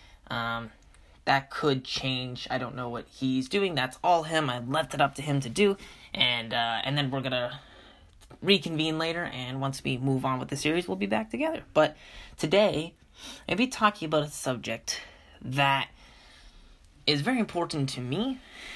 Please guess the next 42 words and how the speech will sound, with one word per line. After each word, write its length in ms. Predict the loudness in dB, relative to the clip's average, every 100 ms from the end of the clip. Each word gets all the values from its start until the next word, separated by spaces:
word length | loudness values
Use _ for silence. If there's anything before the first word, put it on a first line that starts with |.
| -10 -2
and 200 | 0 2
right 180 | 0
now, 380 | -2 -2 -2 -4
there's 140 | -2 0
a 40 |
lot 360 | 2 2 2 2
of 80 | 0
things 220 | -4 -4
to 60 |
talk 320 | -6 -8 -8 -8
about 220 | -6 -6
with 160 | -8
it, 80 | -4
which 180 | -2 -2
is 140 | -4
Super 320 | -4 -6 -2 -2
Smash 460 | 0 0 0 0
Brothers 560 | -2 -2 -2 -6 -8 -12 -18 -16 -14 -14 -8
Melee. 600 | -4 0 0 0 -2 -6
It's 100 | -10
a 40 | -6
game 180 | -4
that 120 | -4 -6
came 360 | -6 -6 -8 -8
out 180 | -8 -8
in 80 |
two 120 | -6 -4
thousand 300 | -4 -6 -8
one. 280 | -6 -8 -12 -18 _ -20 -20 -20 -20 -20 -8
It's 220 | -8 0
one 160 | 2 2
of 300 | -2 -10 -14 -4
the 160 | -2
biggest, 600 | 6 6 4 -2 -4 -10 -12 -8 -6
if 200 | -6 -4
not 300 | -4 -4 -4
one, 260 | -4 -2
like, 220 | -2 -4 -2
maybe 240 | 0 0
the 280 | -2 0 0
biggest 500 | -2 -4 -6 -10 -8
esport 540 | -6 -6 -8 -8 -8